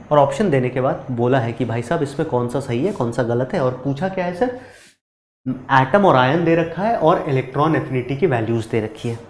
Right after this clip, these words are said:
इलेक्ट्रॉन एफिनिटी की वैल्यू की बात करें तो हमें ये बात पता है सर, फ्लोरीन और क्लोरीन में क्लोरीन की वैल्यू मैक्सिमम होती है, पूरे पीरियोडिक टेबल में क्लोरीन की वैल्यू मैक्सिमम है। लेकिन अगर मैं फ्लोरीन के सामने फ्लोरीन पॉजिटिव रख दूं तो मुझे पता है सर इसकी तो और ज़्यादा होगी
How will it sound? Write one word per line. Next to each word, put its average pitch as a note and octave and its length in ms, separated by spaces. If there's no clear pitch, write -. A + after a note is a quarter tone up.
इलेक्ट्रॉन B3+ 400
एफिनिटी A#3 380
की A#3 120
वैल्यू E3+ 260
की G3+ 120
बात C3 260
करें C3+ 180
तो F3+ 80
हमें D3 260
ये C3+ 120
बात A2 280
पता A2+ 180
है G#2+ 80
सर, G3 180
फ्लोरीन G3 520
और F#3 220
क्लोरीन C#3+ 380
में C3 280
क्लोरीन C3+ 420
की C3+ 120
वैल्यू A#2+ 280
मैक्सिमम B2+ 440
होती A2+ 320
है, - 60
पूरे F#3+ 140
पीरियोडिक C#3+ 460
टेबल A#2+ 200
में C3+ 180
क्लोरीन A#2 300
की B2+ 100
वैल्यू A#2+ 240
मैक्सिमम A2 420
है। A#2 80
लेकिन F#3+ 220
अगर C#4+ 180
मैं C#4 120
फ्लोरीन F#3+ 480
के C4+ 100
सामने A#3 300
फ्लोरीन F3 420
पॉजिटिव C#3 560
रख F3+ 80
दूं F#3+ 160
तो G3+ 120
मुझे F3 200
पता F3 220
है E3+ 60
सर E3+ 160
इसकी C#3 260
तो D3+ 140
और E3 140
ज़्यादा E3+ 220
होगी D#3 260